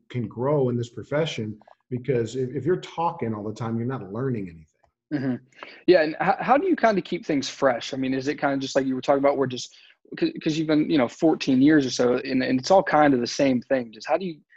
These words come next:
Speaker 2: you know, wh-, where do you, are you, you have any resources that you go to
Speaker 1: Sure.
Speaker 2: constantly look for stuff? Or just how do you keep it fresh?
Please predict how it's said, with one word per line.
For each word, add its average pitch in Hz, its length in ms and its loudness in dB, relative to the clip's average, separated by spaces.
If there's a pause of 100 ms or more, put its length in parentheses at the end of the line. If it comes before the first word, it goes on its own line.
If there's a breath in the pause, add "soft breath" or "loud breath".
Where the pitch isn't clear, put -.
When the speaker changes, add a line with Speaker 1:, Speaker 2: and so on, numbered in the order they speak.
(320 soft breath)
Speaker 2:
you 147 80 4
know, 135 100 8
wh-, 147 240 4
where 180 140 6
do 208 80 6
you, 196 200 2 (520)
are 143 60 2
you, 156 520 2
you 165 200 4
have 175 100 8
any 151 140 6
resources 160 640 4
that 156 100 6
you 151 100 0
go 156 160 8
to 139 60 0
Speaker 1:
Sure. 151 140 4
Speaker 2:
constantly 156 480 4
look 151 240 2
for 156 180 -2
stuff? 147 380 4
Or 135 80 -8
just 139 240 -12
how 220 100 2
do 214 80 0
you 208 60 -4
keep 175 180 -6
it 131 100 -2
fresh? - 520 -2